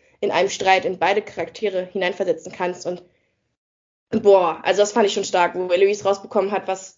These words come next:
für Sch-, Penelope eigentlich alles über dieses Klatschding da verbreitet hat, über ihre Familie, über Colin. Da gibt's eine Storyline in der ersten, in der ersten Staffel, wo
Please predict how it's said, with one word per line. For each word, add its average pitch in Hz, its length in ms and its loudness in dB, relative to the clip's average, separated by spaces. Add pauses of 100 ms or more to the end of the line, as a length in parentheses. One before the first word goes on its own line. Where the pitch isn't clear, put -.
(140)
für - 340 -2
Sch-, - 100 -2 (380)
Penelope 208 360 4
eigentlich 196 180 -4
alles 185 240 -2
über 190 160 0
dieses 185 320 -6
Klatschding - 880 -2
da 180 140 2
verbreitet 196 560 0
hat, 175 220 0
über 202 160 -4
ihre 233 180 2
Familie, 190 680 2
über 208 260 0 (300)
Colin. 190 560 2 (300)
Da 180 120 -2
gibt's 175 300 -8
eine 190 200 -2 (340)
Storyline 247 520 6
in 196 60 0
der 190 120 0
ersten, 190 460 -4 (680)
in 202 80 -6
der 202 100 4
ersten 190 280 -2
Staffel, 185 420 -6
wo 180 320 2